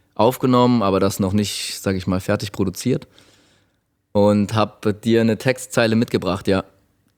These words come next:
die ich, äh, selber geschrieben hab. In einem Lied, in dem's auch viel um mich geht. Ich mach das in der Regel nicht so häufig, dass ich, ich hab, äh, häufig,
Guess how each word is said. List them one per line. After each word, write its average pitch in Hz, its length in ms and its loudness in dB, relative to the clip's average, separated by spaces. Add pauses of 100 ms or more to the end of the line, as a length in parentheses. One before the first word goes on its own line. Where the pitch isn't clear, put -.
(120)
die 98 180 0
ich, - 380 -4
äh, 95 280 4
selber 104 300 2
geschrieben 95 360 -4
hab. - 200 -8 (320)
In 104 100 0
einem 98 120 2
Lied, 117 360 0 (380)
in 101 180 2
dem's 104 680 0 (340)
auch 107 180 2
viel 113 200 0
um 104 100 2
mich 107 180 0
geht. 82 260 -4 (840)
Ich 101 100 -4
mach 113 140 2
das 117 160 2
in 110 100 2
der 110 120 4
Regel 120 200 4
nicht 135 200 0
so 147 340 4
häufig, 143 340 0
dass 117 160 0
ich, 113 120 -2
ich 107 180 -6
hab, - 340 -4
äh, 107 440 2
häufig, 117 460 0